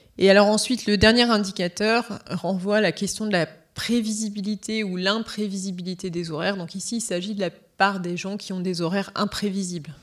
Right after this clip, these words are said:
d'une semaine sur l'autre, c'est-à-dire qu'ils ne connaissent pas leurs horaires de travail d'une semaine sur l'autre. Et là aussi, vous voyez qu'il y a beaucoup de métiers où cette proportion est élevée. Euh, donc, euh, de nouveau, les bouchers, charcutiers, boulangers, euh, les caissières, euh,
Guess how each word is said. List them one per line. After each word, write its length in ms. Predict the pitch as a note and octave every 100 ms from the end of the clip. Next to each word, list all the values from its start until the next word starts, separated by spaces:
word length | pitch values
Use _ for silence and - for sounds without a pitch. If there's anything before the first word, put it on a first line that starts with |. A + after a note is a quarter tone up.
| -
d'une 240 | F3+ G3+ G3
semaine 320 | G3 G3 G3
sur 140 | F#3+
l'autre, 220 | E3+ D3+
c'est-à-dire 220 | - E3+ -
qu'ils 100 | E3+
ne 60 |
connaissent 340 | - F#3 F#3+ -
pas 220 | G#3 G#3+
leurs 220 | F#3+ E3
horaires 180 | E3+ F#3
de 80 | E3
travail 460 | - F3 E3 G3
d'une 180 | F3 F3
semaine 260 | - D#3+ E3+
sur 160 | F#3
l'autre. 360 | D3+ - - - - - - - - - - - _
Et 80 | E3+
là 140 | E3+ E3+
aussi, 280 | E3 A3
vous 160 | A3 G3
voyez 400 | F3 F3 F3+ G#3
qu'il 420 | G#3 F3+ F#3 F#3
y 60 | E3
a 80 | D#3
beaucoup 300 | D#3+ F3+ A3
de 60 |
métiers 380 | F#3 E3+ - G#3
où 40 |
cette 220 | F#3 D#3 -
proportion 440 | D#3+ - - F3
est 160 | F3+ F3
élevée. 400 | D#3+ D#3 D#3+ - _ _ _ _ _ _ _ _ _ _ - -
Euh, 280 | E3+ E3 D#3+
donc, 220 | E3+ D#3+
euh, 340 | E3+ E3 D#3+ D#3+
de 160 | E3
nouveau, 500 | F#3 F3+ F3 F#3 G#3+
les 180 | G3+ F3+
bouchers, 340 | D#3+ E3+ - E3+
charcutiers, 520 | F3+ - - - F3+
boulangers, 1000 | D#3+ E3 E3 E3 E3+ F#3+ G3+ G#3+ A3 G#3+
euh, 140 | E3
les 120 | E3 D#3+
caissières, 760 | - F3 - E3+ F3+ G3 A3
euh, 140 | D#3